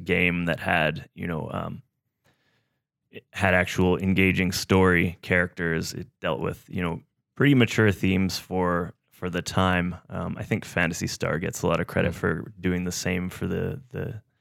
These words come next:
Speaker 1: Sega, Sega fans. But for me, this was, like,
Speaker 2: Well,
Speaker 1: my
Speaker 2: to a,
Speaker 1: first.
Speaker 2: yeah, to a kid, this is, like, this transports you to another place. This is, like,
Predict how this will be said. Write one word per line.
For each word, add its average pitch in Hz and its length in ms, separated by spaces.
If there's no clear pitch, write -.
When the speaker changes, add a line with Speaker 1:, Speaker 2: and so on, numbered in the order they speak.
Speaker 1:
Sega, 90 640
Sega 90 320
fans. 87 320
But - 160
for 117 140
me, 139 160
this 104 220
was, 87 200
like, 87 160
Speaker 2:
Well, 127 140
Speaker 1:
my 90 60
Speaker 2:
to 175 120
a, 135 40
Speaker 1:
first. - 320
Speaker 2:
yeah, 107 260
to 139 180
a 110 60
kid, 123 340
this 95 180
is, 90 160
like, 80 260
this 113 160
transports 127 680
you 87 100
to 90 160
another 82 320
place. - 540
This 98 180
is, 85 180
like, 80 340